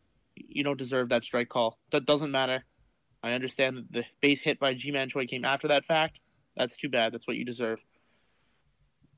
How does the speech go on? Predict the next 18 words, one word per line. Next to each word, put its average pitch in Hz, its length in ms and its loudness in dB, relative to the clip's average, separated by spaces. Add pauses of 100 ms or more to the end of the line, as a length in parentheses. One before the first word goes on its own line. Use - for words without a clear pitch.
(220)
Diekman 220 360 2
wasn't 170 360 6
great. 156 340 4 (560)
Sawamura, 196 600 6 (500)
he 151 140 -10
can't 180 220 -2
throw 196 100 -2
the 175 80 -2
splitter 175 240 -2
for 185 140 -2
a 180 40 -2
strike. 196 440 -2
We, 143 100 -2
we 160 140 -2
did 175 120 -2
an 175 100 0
entire 175 380 0
episode 165 540 -2